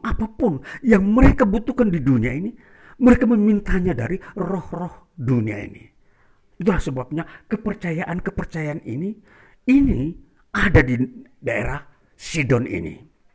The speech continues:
Nah, terus, saudara, dan apa yang dilakukan oleh ibunya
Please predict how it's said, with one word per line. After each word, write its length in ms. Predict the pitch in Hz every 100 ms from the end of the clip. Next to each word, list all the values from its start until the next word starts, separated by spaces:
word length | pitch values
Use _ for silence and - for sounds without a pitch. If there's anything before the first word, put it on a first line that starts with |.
| _ -
Nah, 160 | - - - - _ -
terus, 240 | 277 277
saudara, 320 | - - 131 _ _ _ - - -
dan 320 | 185 185 175 - - _ _ _ _ _ _ _ - _ _ _ -
apa 320 | 277 - 220
yang 500 | 175 147 147 151 -
dilakukan 480 | 175 202 190 196 196 147
oleh 160 | 147 208
ibunya 480 | 117 117 113 175